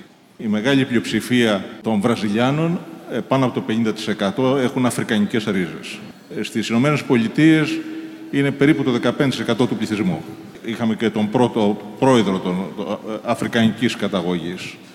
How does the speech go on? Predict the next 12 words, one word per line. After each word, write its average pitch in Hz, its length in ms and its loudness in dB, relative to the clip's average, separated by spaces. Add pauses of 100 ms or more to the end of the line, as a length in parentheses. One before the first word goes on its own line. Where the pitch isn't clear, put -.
Οι 123 120 4
αλυσίδες 123 480 4
τις - 120 -6
οποίες 135 280 2
αναφέρθηκε 110 560 2
η 98 80 2
Λορέτα, 120 640 0 (180)
ε, 113 160 0 (100)
προ-, 127 120 -2 (120)
οι 113 60 4
αόρατες 110 640 4
αλυσίδες, 104 720 0